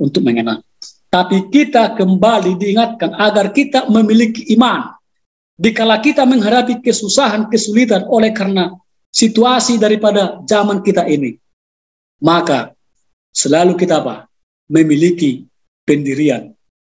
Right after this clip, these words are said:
yang kokoh dan teguh. Inilah undangan daripada Allah kita, sebagai umat-umat Tuhan yang beriman, sebagai umat-umat Tuhan yang setia, percaya kepada, "Marilah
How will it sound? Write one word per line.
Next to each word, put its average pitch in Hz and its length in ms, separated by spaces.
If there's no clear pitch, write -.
yang 127 160
kokoh 127 480
dan 113 240
teguh. - 240
Inilah 214 400
undangan 165 400
daripada 139 560
Allah 135 320
kita, - 160
sebagai 135 480
umat-umat 139 480
Tuhan 139 240
yang 127 80
beriman, 113 320
sebagai 165 320
umat-umat 170 560
Tuhan 196 240
yang 165 160
setia, 165 640
percaya 160 480
kepada, 135 560
"Marilah 254 400